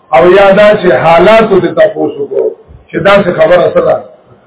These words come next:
بلسان الحال. یو قوم چې کمدن د هغې عقاید خرابېدل،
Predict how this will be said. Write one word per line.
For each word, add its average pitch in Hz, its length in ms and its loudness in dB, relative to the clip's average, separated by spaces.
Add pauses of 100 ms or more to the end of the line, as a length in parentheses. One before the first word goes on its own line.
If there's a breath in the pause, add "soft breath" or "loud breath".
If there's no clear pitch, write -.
(1700)
بلسان 175 560 0 (100)
الحال. 151 420 -2 (1400)
یو 165 180 2 (180)
قوم 220 280 2
چې 180 160 -2
کمدن 180 320 0
د 175 40 2
هغې 175 320 2
عقاید 170 400 0 (100)
خرابېدل، 139 580 -2